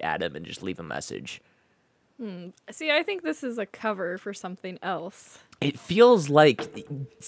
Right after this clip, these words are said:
Speaker 1: I'm not sure what it would be, but it's definitely shady. This is not what it looks like. It is absolutely hiding something.
Speaker 2: Yeah, screw all the other conspiracy theories. I think we're onto something here.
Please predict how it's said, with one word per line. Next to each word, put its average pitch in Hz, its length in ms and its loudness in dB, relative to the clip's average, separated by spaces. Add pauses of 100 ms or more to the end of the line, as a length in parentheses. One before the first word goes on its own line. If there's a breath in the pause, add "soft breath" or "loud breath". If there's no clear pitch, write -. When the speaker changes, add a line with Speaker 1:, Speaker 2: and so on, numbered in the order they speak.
(520)
Speaker 1:
I'm 220 160 -2
not 277 160 2
sure 247 200 6
what 247 120 8
it 190 80 6
would 135 220 0
be, 220 300 2
but 147 220 6
it's 156 400 0 (260)
definitely 147 640 2
shady. 101 480 -4
This 113 280 -2
is 139 220 2
not 139 380 8
what 139 120 4
it - 80 -2
looks 113 300 0
like. 107 220 4
It 110 160 -4
is 98 220 -6 (420 soft breath)
absolutely 107 720 -2
hiding 92 380 -6
something. - 480 -10
Speaker 2:
Yeah, 233 200 -2
screw 294 360 -6
all 269 160 2
the 220 160 -2
other 220 200 -4
conspiracy 226 680 -6
theories. 285 480 -4
I 226 100 -8
think 240 260 -10
we're 208 140 -6
onto 190 240 -8
something 180 420 -16
here. 175 340 -16